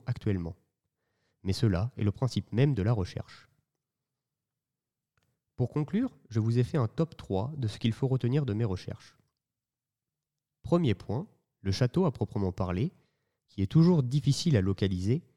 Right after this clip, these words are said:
semble être plutôt une tour et non une construction de grande ampleur.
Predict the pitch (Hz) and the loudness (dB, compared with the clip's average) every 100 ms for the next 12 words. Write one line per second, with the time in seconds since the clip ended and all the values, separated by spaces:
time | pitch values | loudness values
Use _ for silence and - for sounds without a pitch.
0 | _ _ _ - - 151 123 139 - - | _ _ _ -12 -2 0 0 -2 -2 -4
1 | 143 147 202 110 95 - 110 147 _ _ | -2 2 2 2 0 -2 -2 -2 _ _
2 | 110 139 156 104 135 - 117 - 156 101 | -2 2 2 0 0 0 -2 0 0 0
3 | 104 131 101 - 85 - | 2 2 2 -2 -6 -6